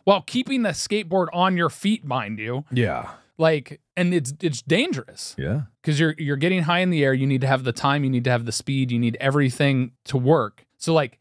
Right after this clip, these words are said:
Speaker 1: he fell numerous times trying to land this before.
Speaker 2: Good thing he had his pads.
Speaker 1: He did.
Speaker 2: Yeah,
Speaker 1: Very
Speaker 2: he had
Speaker 1: padded
Speaker 2: his
Speaker 1: helmet,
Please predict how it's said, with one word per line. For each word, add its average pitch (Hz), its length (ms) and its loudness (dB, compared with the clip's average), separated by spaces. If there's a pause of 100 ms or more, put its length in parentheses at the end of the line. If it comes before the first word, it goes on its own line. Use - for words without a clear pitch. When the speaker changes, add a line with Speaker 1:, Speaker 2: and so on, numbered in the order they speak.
Speaker 1:
he 269 200 0
fell 196 420 0
numerous 131 580 -4
times 123 280 -6
trying 113 220 -8
to 110 60 -12
land 104 200 -14
this - 140 -20
before. 110 280 -16
Speaker 2:
Good 85 180 -4
thing 85 140 -6
he 87 100 -2
had 95 200 2
his 107 120 0
pads. 180 560 0
Speaker 1:
He 135 100 -4
did. 190 300 0 (180)
Speaker 2:
Yeah, - 120 -6
Speaker 1:
Very 175 160 2
Speaker 2:
he 170 60 2
had 156 120 6
Speaker 1:
padded 156 140 4
Speaker 2:
his 127 60 -8
Speaker 1:
helmet, 196 180 4